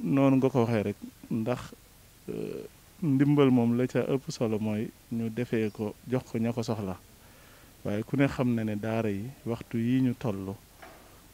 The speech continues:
euh, soxla nañu ko. Loolu nag xam gi ko sëñ Muntaxa xam, te moom nooflaayu nit ñi rek nekk yitteem,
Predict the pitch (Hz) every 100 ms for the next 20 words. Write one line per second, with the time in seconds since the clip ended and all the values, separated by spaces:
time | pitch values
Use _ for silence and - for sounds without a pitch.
0 | - - - 101 101 95 - - 143 135
1 | 110 107 98 90 - - - - - -
2 | - - - - 117 117 120 131 - -
3 | - - 131 127 123 143 131 131 131 135
4 | 135 - 113 98 - - - - - -
5 | - - - 117 110 - - 117 117 117
6 | 110 - - - - - - - - 117
7 | 123 127 120 113 110 113 117 110 131 -
8 | - - 120 127 127 123 131 135 101